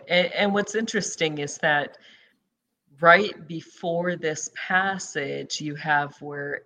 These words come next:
everybody has to make that choice. Are they going to take the mark of the beast, or are they going to face death because they refuse to, you know,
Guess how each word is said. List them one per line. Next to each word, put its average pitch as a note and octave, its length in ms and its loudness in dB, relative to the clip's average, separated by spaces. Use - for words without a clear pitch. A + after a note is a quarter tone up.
everybody D#3 920 -2
has E3+ 280 4
to - 80 -6
make D3+ 240 -2
that D3 200 0
choice. - 600 -4
Are D3 160 0
they D3 140 -6
going D3+ 400 -6
to D3 500 -8
take F#3+ 260 -2
the F#3+ 100 -2
mark F3 340 4
of D#3 140 -8
the D#3+ 80 -6
beast, D#3 580 -8
or D3 500 -2
are D3+ 100 -2
they C#3+ 160 -6
going C#3+ 340 -10
to - 220 -8
face C#3+ 500 -8
death C#3 360 0
because D3+ 460 -2
they D3 100 -6
refuse E3+ 640 -6
to, D3 500 -8
you D#3+ 140 -6
know, C#3+ 260 -2